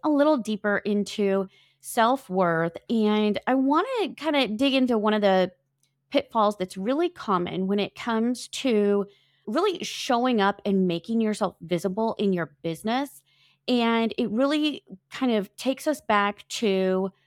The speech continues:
the need for external validation. And so I'm gonna take a deeper dive into that today and talk about, you know, hey, where does this come from? What are, what are some of the pitfalls? Where, how is this showing up for us in our everyday lives, in our business, what have you?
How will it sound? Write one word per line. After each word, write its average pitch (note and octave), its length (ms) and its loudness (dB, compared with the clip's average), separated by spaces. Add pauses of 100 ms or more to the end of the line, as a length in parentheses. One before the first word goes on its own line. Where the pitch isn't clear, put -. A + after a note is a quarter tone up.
(140)
the A#3 80 -2
need A3 400 2
for - 260 -12
external G#3+ 540 -4
validation. E3+ 800 -2
And F#3 140 -4
so A3 120 2
I'm B3 80 2
gonna A#4 140 0
take A4 160 -2
a B3+ 60 4
deeper A3 320 -2
dive F#3 260 0
into F#3+ 140 2
that - 180 -4
today F#3 220 0
and F#3 80 -2
talk - 180 -6
about, A3 300 4
you G#3 80 2
know, G3+ 180 2 (320)
hey, B3 220 -2 (120)
where G3+ 300 0
does F#4 220 0
this C#4 240 -2
come F#3+ 340 -2
from? C4+ 480 0 (400)
What F#3+ 300 0
are, C#4+ 380 4
what A#3+ 220 0
are D4 280 2 (320)
some C4+ 220 -2
of B3+ 60 2
the G3 80 4
pitfalls? A#3+ 640 -2
Where, A3+ 420 0
how C4 360 -2
is D4 140 2
this B3+ 300 -2
showing A3 600 0
up G#3 220 0
for - 280 -4
us A#3+ 300 0
in G#3 100 0
our F3 160 -2
everyday G3+ 380 -2
lives, A#3+ 420 -4
in F3 60 -6
our E3 120 -6
business, C4 540 -4
what F#3 120 -6
have A3 240 -6
you? A3 240 -2